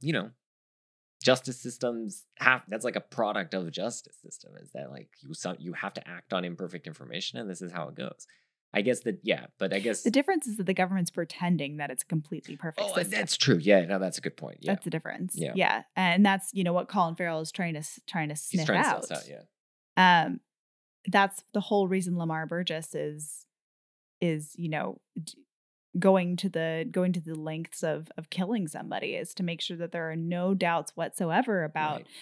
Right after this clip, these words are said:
Speaker 2: about the validity of the system, about the strength of the system, and about the fundamental, you know, ickiness of the system. 'Cause the reason he kills that woman is
Speaker 1: Yeah.
Speaker 2: because we find out that, um,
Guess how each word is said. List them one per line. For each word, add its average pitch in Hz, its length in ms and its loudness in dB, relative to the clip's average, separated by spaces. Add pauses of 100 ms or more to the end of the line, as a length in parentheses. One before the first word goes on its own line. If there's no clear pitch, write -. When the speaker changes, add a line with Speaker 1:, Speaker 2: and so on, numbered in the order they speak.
(240)
Speaker 2:
about 190 140 6
the 190 80 0
validity 185 360 2
of 214 80 2
the 220 80 -2
system, 208 320 -4
about 180 140 0
the - 60 -16
strength 180 340 -2
of 214 120 0
the 233 80 -6
system, 226 420 0
and 175 80 4
about 165 400 0
the 196 100 4
fundamental, 180 540 -2
you 170 100 -6
know, 156 100 -6 (120)
ickiness 214 480 4
of 165 80 -4
the 160 100 -4
system. 156 440 -6
'Cause 165 160 -12
the 175 80 -6
reason 190 240 0
he 175 100 0
kills 214 480 0
that 160 200 -2
woman 277 300 6
is 175 140 0
Speaker 1:
Yeah. 160 60 -8
Speaker 2:
because 170 340 -4
we 175 100 -4
find 165 300 -4
out 156 220 -6
that, 160 300 -2 (440)
um, 165 560 2